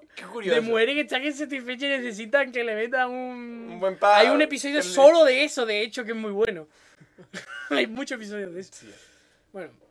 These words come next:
Speaker 2: estos son los que encajan con la novela de Drácula, ¿vale?
Speaker 1: Sí. A
Speaker 2: Suelen
Speaker 1: ver,
Speaker 2: ser fuertes.
Speaker 1: características.
Speaker 2: Voy a la-, nombrar las características, ¿no?
Speaker 1: Ah, la superfuerza, ¿no?
Speaker 2: Suelen ser
Speaker 1: Que, que no
Speaker 2: fuertes.
Speaker 1: puedes vencerlo porque es más fuerte que tú, el hijo de puta.
Speaker 2: También suele volar
Speaker 1: Voy-
Speaker 2: como un cabrón.
Speaker 1: Sí, sí, pero además de transformarse en murciélago.
Speaker 2: Además de transformarse en murciélago, lobo o niebla.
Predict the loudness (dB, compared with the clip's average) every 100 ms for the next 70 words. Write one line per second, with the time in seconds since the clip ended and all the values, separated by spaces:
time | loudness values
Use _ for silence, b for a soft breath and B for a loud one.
0 | -14 -12 -6 -4 -4 -6 -8 -8 -8 -10
1 | -14 -20 -20 _ -20 -20 -20 -20 -20 -20
2 | _ b b b b -2 0 0 0 2
3 | 2 2 2 0 -6 -2 2 4 4 0
4 | -6 -6 -4 -4 -6 -16 -20 -20 -2 0
5 | 0 0 -6 -6 -8 -8 -4 -6 -4 -6
6 | -6 -6 -8 -4 -2 0 2 2 2 -4
7 | -4 -4 -4 -4 -2 -4 -4 -4 -4 -6
8 | -6 -4 -2 -2 -6 _ _ -10 -8 -8
9 | -4 -2 -2 0 -2 -4 -12 -14 -4 -2
10 | -2 -6 -6 -6 -8 -12 _ _ -18 -14
11 | -12 -4 -4 -2 -4 -2 -4 -8 -8 -8
12 | -6 -8 -10 -12 -12 -10 -8 -8 -12 -12
13 | -10 -10 -10 -14 -16 -16 -16 -10 -4 -4
14 | -6 -10 -6 -6 -6 -10 -12 -10 -6 -6
15 | -10